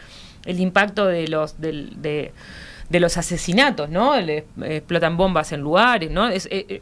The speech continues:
ese nivel de violencia que se manejó en ese lugar. Y por otro lado, vas a la feria y tenés, eh, imanes para la heladera con la cara del tipo,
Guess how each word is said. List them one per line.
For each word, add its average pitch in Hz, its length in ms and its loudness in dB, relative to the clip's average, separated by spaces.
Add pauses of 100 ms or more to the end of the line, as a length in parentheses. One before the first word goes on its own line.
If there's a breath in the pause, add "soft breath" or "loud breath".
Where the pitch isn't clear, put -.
ese 233 400 2
nivel 208 320 0
de 208 120 0
violencia 202 480 0
que 175 60 -4
se 180 120 -4
manejó 180 280 -2
en 220 80 2
ese 214 160 -2
lugar. 240 320 2 (480 loud breath)
Y 233 120 0
por 254 180 4
otro 311 220 0
lado, 339 340 2
vas 269 200 2
a 285 60 2
la 262 100 2
feria 302 400 2
y 320 60 0
tenés, 220 480 2
eh, 170 680 -2
imanes 226 420 4
para 226 160 2
la 208 80 0
heladera 208 400 2
con 214 120 -2
la 175 100 2
cara 214 180 4
del 220 180 -2
tipo, 277 520 -2